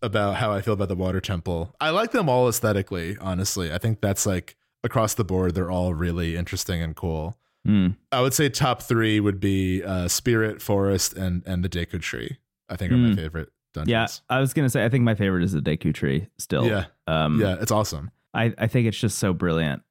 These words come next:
Speaker 2: in so many different ways. Um, I mean, nothing about the lore or anything. Just, I,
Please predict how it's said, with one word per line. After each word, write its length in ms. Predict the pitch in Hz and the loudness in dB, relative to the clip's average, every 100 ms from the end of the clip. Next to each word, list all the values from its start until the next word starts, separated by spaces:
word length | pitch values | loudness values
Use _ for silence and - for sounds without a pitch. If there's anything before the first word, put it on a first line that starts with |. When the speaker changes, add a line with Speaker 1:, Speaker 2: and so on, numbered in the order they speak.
| - | -4
Speaker 2:
in 240 | 92 78 | 0 0
so 240 | - - 90 | -2 -2 0
many 180 | 85 73 | 0 -2
different 320 | 80 82 55 | -2 -4 -2
ways. 400 | 76 73 71 - - | -2 -2 -4 -8 -4
Um, 500 | 87 92 80 95 - _ 107 | -2 0 0 0 -4 _ 0
I 60 | |
mean, 180 | 107 107 | 4 4
nothing 320 | 117 107 117 | 2 2 2
about 180 | 101 104 | 2 2
the 60 | 107 | 2
lore 380 | 101 101 101 95 82 | 2 4 4 4 2
or 60 | 92 | 2
anything. 520 | 90 95 90 82 82 | 2 2 0 0 0
Just, 300 | - 95 - | -2 -2 0
I, 140 | 104 | 0